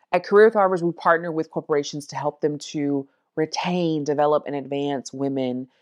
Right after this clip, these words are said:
and professionals of color. Now, I come from a corporate background and have taken the leap into full-time entrepreneurship. So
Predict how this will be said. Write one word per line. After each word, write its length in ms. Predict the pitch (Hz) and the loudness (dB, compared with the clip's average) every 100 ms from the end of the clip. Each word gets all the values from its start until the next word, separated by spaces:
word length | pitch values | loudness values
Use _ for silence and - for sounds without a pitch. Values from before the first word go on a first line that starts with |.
| _ _ _ | _ _ _
and 340 | 147 139 131 123 - | -2 0 -2 -4 -12
professionals 480 | 151 147 - 127 | -4 -2 -2 -6
of 80 | 131 | -8
color. 480 | - 147 127 113 120 - _ _ _ _ - | -6 -2 0 0 -2 -10 _ _ _ _ -2
Now, 400 | 170 165 160 - _ _ _ _ | 4 4 4 0 _ _ _ _
I 240 | 180 190 202 | 8 10 8
come 320 | - 185 180 | 2 -4 0
from 280 | 180 160 165 | 2 2 2
a 80 | |
corporate 480 | - - 170 151 139 | -4 -2 0 2 2
background 760 | 151 151 - 147 147 143 143 139 | 2 2 0 -2 0 0 -2 -4
and 80 | 139 | -4
have 140 | 135 | -6
taken 320 | - 175 170 156 | -4 -4 -2 -2
the 140 | 151 | 0
leap 200 | 143 143 - | -2 -4 -6
into 220 | 143 143 | -6 -4
full-time 340 | 151 143 147 | -4 -4 -4
entrepreneurship. 800 | - 143 - 143 147 151 - 147 | -4 -6 -6 -6 -4 -2 0 -2
So 280 | - 165 165 | 4 4 4